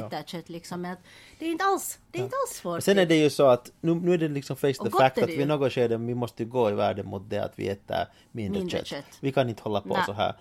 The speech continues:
Speaker 2: Så att det där, jag tycker det är helt bra, just med så här pop-up är ju också det att, att hoppeligen kommer dit människor som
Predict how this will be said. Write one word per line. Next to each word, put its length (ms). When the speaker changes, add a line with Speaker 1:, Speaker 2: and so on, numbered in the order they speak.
Speaker 2:
Så 140
att 140
det 80
där, 260
jag 160
tycker 220
det 60
är 40
helt 200
bra, 400
just 240
med 80
så 60
här 80
pop-up 420
är 100
ju 220
också 260
det 160
att, 200
att 120
hoppeligen 420
kommer 220
dit 120
människor 360
som 300